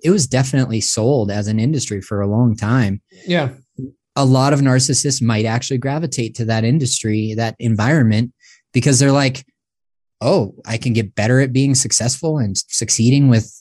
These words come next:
Speaker 1: uh, the opposite sex. Sign
Speaker 2: Mm-hmm.
Speaker 1: me up. Let me learn all the tricks and tools."
Speaker 2: Yeah. One, one thing, uh, the, 'cause I do study pickup and, uh,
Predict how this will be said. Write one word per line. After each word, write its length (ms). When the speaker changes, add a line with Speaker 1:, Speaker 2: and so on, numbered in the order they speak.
Speaker 1:
uh, 180
the 120
opposite 340
sex. 460
Sign 240
Speaker 2:
Mm-hmm. 60
Speaker 1:
me 140
up. 200
Let 80
me 140
learn 260
all 140
the 100
tricks 300
and 120
tools." 420
Speaker 2:
Yeah. 500
One, 320
one 160
thing, 200
uh, 300
the, 200
'cause 160
I 80
do 180
study 580
pickup 460
and, 540
uh, 280